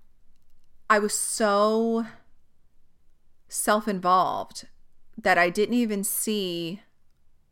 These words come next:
I didn't even know I was, right? And then after that, I had so much on my plate and still do, just so much on my plate. And that's when I learned, like, oh,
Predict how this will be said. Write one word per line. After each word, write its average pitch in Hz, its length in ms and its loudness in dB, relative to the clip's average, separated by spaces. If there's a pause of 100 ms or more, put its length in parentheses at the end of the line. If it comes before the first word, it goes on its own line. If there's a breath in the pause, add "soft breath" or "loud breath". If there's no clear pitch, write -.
(160)
I 202 60 -2
didn't 233 180 2
even 185 260 -2
know 175 220 4
I 156 140 -2
was, - 360 -8
right? 156 340 -2 (400 loud breath)
And 165 100 -8
then 160 160 -6
after 233 400 2
that, 156 440 -2
I 190 120 2
had 196 280 -4
so 214 560 0
much 190 340 -2 (100)
on 170 200 -4
my 165 120 -6
plate 165 380 -6
and 180 120 -8
still 170 260 -6
do, 165 480 -6
just - 260 -4
so 208 200 2
much 214 200 -2
on 185 100 0
my 165 120 -2
plate. 175 440 -6 (760 soft breath)
And 214 160 0
that's 233 200 4
when 240 100 -2
I 214 80 0
learned, 208 280 -4
like, 190 280 -10
oh, 214 520 0